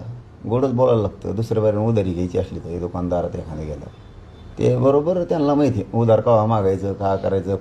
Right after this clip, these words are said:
खुश कसं करायचं समोरच्याला, लायचं आबरे माणसं असते ती. आणि हेच मूळ मालकाला, मूळ मालकाचा कार्यक्रम लावते. हेच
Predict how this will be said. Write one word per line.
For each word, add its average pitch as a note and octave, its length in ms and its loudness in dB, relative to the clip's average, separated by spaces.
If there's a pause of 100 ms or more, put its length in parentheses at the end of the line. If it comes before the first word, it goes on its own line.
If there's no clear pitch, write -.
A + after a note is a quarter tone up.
खुश G#2 160 -4
कसं G#2 240 -2
करायचं F#2 320 -2
समोरच्याला, F2+ 580 -4 (540)
लायचं A2+ 360 2
आबरे G#2 220 2
माणसं F#2+ 300 -2
असते - 180 -10
ती. - 120 -18 (640)
आणि A2 160 2
हेच C#3+ 400 4 (760)
मूळ A#2+ 320 4
मालकाला, B2 480 2 (1200)
मूळ A2+ 180 4
मालकाचा G#2+ 380 2
कार्यक्रम F2+ 420 -2
लावते. - 280 -6
हेच B2+ 360 2